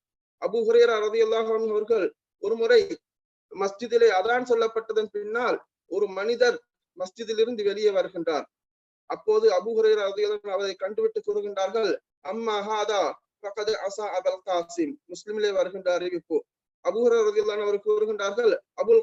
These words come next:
காசிம் முஹம்மது ஸல்லல்லாஹு அலைஹி வஸல்லம் அவர்களுடைய சுன்னாவுக்கு மாற்றம் செய்து விட்டார்" என்று அவர்கள் கூறுகின்றார்கள்.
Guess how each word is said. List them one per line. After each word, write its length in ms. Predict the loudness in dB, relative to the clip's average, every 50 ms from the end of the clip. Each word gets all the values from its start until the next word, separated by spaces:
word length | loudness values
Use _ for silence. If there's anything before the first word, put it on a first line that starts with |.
| 4 0
காசிம் 380 | -4 -4 -4 -6 -8 -8 -6
முஹம்மது 320 | -8 -6 -6 -6 -6 -6 -4
ஸல்லல்லாஹு 240 | -2 -2 -2 0 2
அலைஹி 120 | 2 2 2
வஸல்லம் 200 | 0 -4 -2 -2
அவர்களுடைய 680 | -4 -2 2 2 4 4 4 4 4 2 2 -2 -4 _ _ _ -16 -10
சுன்னாவுக்கு 600 | -8 -6 -4 -2 0 0 2 2 2 2 0 -2
மாற்றம் 460 | -4 -2 -2 -4 -4 -4 -4 -4 -2
செய்து 280 | -2 -2 -2 -2 -2 -4
விட்டார்" 540 | -6 -6 -6 -2 0 0 2 0 0 -4 _ _ _ _
என்று 240 | -8 -4 -2 0 0
அவர்கள் 280 | 0 2 0 -2 -4 -6
கூறுகின்றார்கள். 760 | -12 -14 -12 -12 -12 -10 -6 -4 -4 -4 -2 0 0 -2